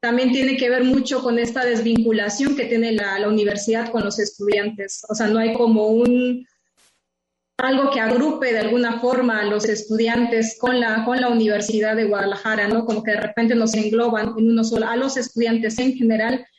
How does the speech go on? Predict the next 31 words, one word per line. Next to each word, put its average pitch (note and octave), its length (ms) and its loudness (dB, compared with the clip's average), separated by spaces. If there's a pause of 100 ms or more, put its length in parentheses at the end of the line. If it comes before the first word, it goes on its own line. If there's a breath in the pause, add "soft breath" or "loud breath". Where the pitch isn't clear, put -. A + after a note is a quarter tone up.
(120)
pero A3+ 180 2
sin A3+ 180 4
tomar A3+ 280 4
en A3+ 100 2
cuenta A#3 240 0
las A3 160 0
especificidades A3 960 -2
de G#3 120 -6
cada, G3+ 600 -2 (440 loud breath)
de A3 160 -2
cada A3 280 0
grupo A#3+ 320 2
o, G#3 360 2
o G#3 40 -2
de, G#3+ 240 -2
o G#3+ 100 0
de A3 120 2
los G#3+ 180 0
estudiantes A3 680 0
en, G3 240 -10
en G#3 80 -6
general, G3+ 400 -4
¿no? A#3+ 140 0
Y A3 160 2
en G#3 180 2
específico A#3 680 0
en A3 120 4
este A3+ 360 0
caso A3+ 340 -2
de G#3+ 80 2
los, F#3 400 -8